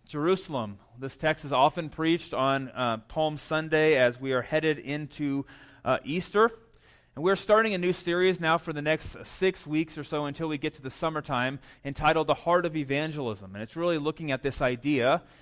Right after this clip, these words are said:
of what does it look like for you not to just go n-, door, door, uh, knock, door to door knocking as an evangelist, but what does it look like for you as a Christian to live on mission as an evangelist in every part of your life?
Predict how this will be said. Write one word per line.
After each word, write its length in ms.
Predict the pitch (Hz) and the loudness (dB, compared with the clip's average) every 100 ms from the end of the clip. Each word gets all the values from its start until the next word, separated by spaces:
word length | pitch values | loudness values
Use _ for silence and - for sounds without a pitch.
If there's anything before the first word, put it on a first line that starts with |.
| - - | -14 -8
of 140 | 131 | -2
what 160 | 156 214 | 4 4
does 160 | 208 | 4
it 100 | 190 | 2
look 340 | 147 165 190 156 | 4 2 0 4
like 240 | 123 123 | 4 4
for 200 | - 139 | -2 -4
you 540 | 143 180 151 143 185 - _ _ - | -2 2 2 2 -2 -6 _ _ -4
not 220 | 151 170 | -2 -2
to 100 | 165 | -4
just 280 | 151 - - | -6 -12 2
go 160 | 165 | 2
n-, 260 | 139 135 123 - | 4 -2 -8 -2
door, 380 | 165 160 151 98 - _ 139 | 2 4 4 2 -12 _ -6
door, 240 | 156 160 135 | -2 0 6
uh, 200 | 127 120 | 6 6
knock, 340 | 143 156 - - _ | 4 2 -2 -20 _
door 160 | 165 185 | 2 4
to 80 | 165 | 4
door 280 | 175 165 | 4 4
knocking 640 | 139 143 165 175 143 139 147 | 4 8 8 8 0 0 4
as 240 | 135 - - | 2 2 -6
an 140 | 135 | -4
evangelist, 880 | 131 120 151 185 151 117 143 - - _ _ _ _ _ _ | -2 2 2 2 -2 -2 -4 -6 -18 _ _ _ _ _ _
but 100 | 151 | -2
what 160 | 151 196 | 2 6
does 120 | 220 | 6
it 40 | 202 | 6
look 220 | 196 202 | 4 6
like 160 | 180 | 4
for 120 | - 160 | 4 -4
you 440 | 160 175 143 135 | 0 2 2 2
as 160 | 135 139 | 2 0
a 100 | 131 | -4
Christian 800 | - 196 196 - 123 107 113 - | -2 -2 -2 -4 -6 -6 -6 -8
to 120 | 139 | -10
live 320 | 127 156 190 160 | -2 2 2 4
on 360 | 139 135 131 | 2 2 -2
mission 400 | 160 170 151 113 | -2 -2 -4 -2
as 240 | 107 143 151 | 0 0 -2
an 100 | 147 | -6
evangelist 720 | 127 147 160 143 123 123 135 | -2 0 -2 -4 -4 -4 -4
in 100 | 117 | -8
every 340 | 127 160 156 160 | -2 -2 -2 -6
part 280 | 151 143 | -2 -2
of 100 | 143 | -2
your 120 | 135 127 | -4 0
life? 520 | 113 95 - _ | 0 0 -12 _